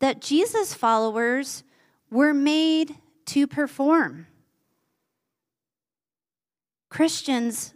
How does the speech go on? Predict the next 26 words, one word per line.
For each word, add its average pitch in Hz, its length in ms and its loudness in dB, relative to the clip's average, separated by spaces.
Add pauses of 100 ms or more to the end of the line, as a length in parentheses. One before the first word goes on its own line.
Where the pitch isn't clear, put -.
followers 302 600 2
of 233 160 -4
Jesus, 220 800 -2 (420)
living 311 480 2
under 302 260 0
the 254 120 -4
guidance 247 480 -2
of 226 140 -6
the 208 120 -2
Holy 233 320 -2
Spirit 220 720 -2
and 208 220 -4
walking 277 500 2
in 254 160 0
obedience 233 640 -4
to - 100 -12
Christ, 240 720 -4 (460)
are 254 140 4
meant 277 360 2
to - 200 -4
influence 254 720 -2
the 262 80 -6
world 226 340 0
for - 160 -2
good, 208 400 -2 (420)
period. 294 460 0